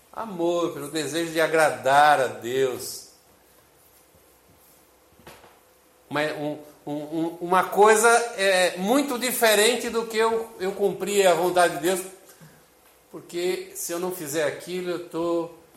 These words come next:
me colocando numa situação ruim de Deus, eu vou ser castigado, Deus vai cobrar de mim.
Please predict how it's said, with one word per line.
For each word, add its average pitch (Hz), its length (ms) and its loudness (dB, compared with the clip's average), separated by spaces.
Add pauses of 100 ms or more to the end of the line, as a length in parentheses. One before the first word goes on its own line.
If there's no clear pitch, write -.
(320)
me 135 60 -18
colocando 147 420 -10
numa 143 100 -6
situação 127 520 -8
ruim 117 180 -10
de 110 100 -14
Deus, 143 360 -10
eu 123 60 -10
vou 110 100 -12
ser 117 180 -10
castigado, 131 960 -4
Deus 110 240 -14
vai 117 120 -10
cobrar 113 400 -8
de 113 100 -14
mim. 139 580 -12